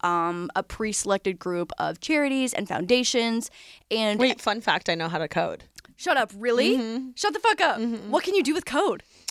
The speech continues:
Speaker 2: Um, I lear-, I had a whole coding class.
Speaker 1: A little H T M L?
Speaker 2: Yeah.
Speaker 1: A little C S S?
Speaker 2: H T M L, C S S, all
Speaker 1: Let's
Speaker 2: the, I
Speaker 1: go.
Speaker 2: mean, I, I didn't enjoy it, but I can do it.
Speaker 1: Oh my God, wow.
Speaker 2: It was pretty crazy. I was, like, glad. That was one of the classes that I was like,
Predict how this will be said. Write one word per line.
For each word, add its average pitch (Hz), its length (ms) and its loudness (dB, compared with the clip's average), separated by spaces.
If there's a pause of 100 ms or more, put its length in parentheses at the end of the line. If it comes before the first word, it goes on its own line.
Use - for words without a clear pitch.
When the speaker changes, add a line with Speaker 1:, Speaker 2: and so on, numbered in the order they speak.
(160)
Speaker 2:
Um, 214 640 0
I 214 140 4
lear-, 214 260 -2
I 202 100 4
had 202 200 0
a 220 60 -2
whole 180 240 0
coding 165 320 -2
class. 156 280 2
Speaker 1:
A 240 40 2
little 233 180 0
H 240 100 -2
T 294 100 2
M 233 100 0
L? 214 340 2
Speaker 2:
Yeah. 180 360 4
Speaker 1:
A - 20 6
little 262 160 4
C - 200 -4
S 202 160 4
S? 196 480 4
Speaker 2:
H - 60 -6
T 202 100 2
M 202 120 4
L, 185 200 2
C 233 200 -2
S 214 100 -2
S, 190 300 2
all - 100 6
Speaker 1:
Let's 226 80 0
Speaker 2:
the, 285 100 -2
I 330 120 6
Speaker 1:
go. 311 80 4
Speaker 2:
mean, 269 120 0
I, 302 140 2
I 254 140 2
didn't 226 340 0
enjoy 185 360 0
it, 196 100 2
but 185 80 2
I 175 40 2
can 165 140 -8
do 151 80 0
it. 123 240 -2 (180)
Speaker 1:
Oh 214 60 -8
my 226 120 -4
God, 202 200 -4
wow. 170 540 2
Speaker 2:
It - 20 10
was 233 140 4
pretty 349 160 0
crazy. 185 500 -4
I 247 80 6
was, 359 160 -2
like, 415 320 -2
glad. 214 440 0
That 269 140 0
was 294 120 -2
one 359 100 -4
of 381 60 -4
the 359 80 0
classes 214 480 0
that 220 100 -4
I 220 120 2
was 214 140 -2
like, 208 280 0